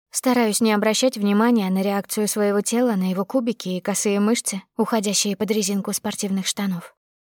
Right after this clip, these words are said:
На его мужской аромат, что кружит голову всякий раз, как мы оказываемся слишком близко.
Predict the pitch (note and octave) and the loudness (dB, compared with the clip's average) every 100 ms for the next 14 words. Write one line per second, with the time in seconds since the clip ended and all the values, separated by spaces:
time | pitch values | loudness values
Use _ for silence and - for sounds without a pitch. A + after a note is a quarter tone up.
0 | _ _ _ - G#3+ G#3 G3+ G#3 G3+ - | _ _ _ 0 2 4 2 2 2 -2
1 | G#3 G3 F#3+ G3 G#3 - - F3 - G3+ | -4 -4 -2 -2 -4 -6 -10 -8 -4 -4
2 | F#3+ G3 G#3 A3+ F#3+ F#3 - G3+ G#3 G#3+ | -4 -2 0 0 -2 -6 -4 -4 -4 -4
3 | G#3 - F3 G3 F#3+ F#3+ F#3+ F#3+ F#3+ F#3 | -4 -6 -6 -2 -2 -4 -6 -4 -4 -4
4 | G3 A3 G3 - G#3 G3 F#3+ - E3+ | -4 -4 -4 -2 -2 -2 -4 -6 -10